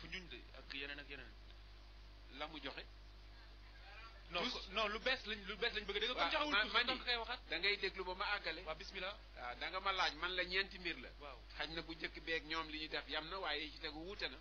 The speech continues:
Speaker 1: Waaw, ñu ngi déglu, waaw.
Speaker 2: Waaw, nga déglu ma.
Speaker 1: Bismillah.
Speaker 2: Léegi, euh, ñaareel bi, ñaareel bi moo di dañ ci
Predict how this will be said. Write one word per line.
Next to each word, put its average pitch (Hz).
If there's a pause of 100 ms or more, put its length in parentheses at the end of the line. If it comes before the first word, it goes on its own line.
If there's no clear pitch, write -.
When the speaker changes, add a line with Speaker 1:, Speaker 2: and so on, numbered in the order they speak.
Speaker 1:
Waaw, 131
ñu 147
ngi 156
déglu, 123
waaw. 107
Speaker 2:
Waaw, 117
nga 147
déglu 143
ma. -
Speaker 1:
Bismillah. 120 (280)
Speaker 2:
Léegi, 165 (1080)
euh, 147 (180)
ñaareel 226
bi, - (1160)
ñaareel 226
bi 110 (880)
moo 247
di 156 (1200)
dañ 190
ci 190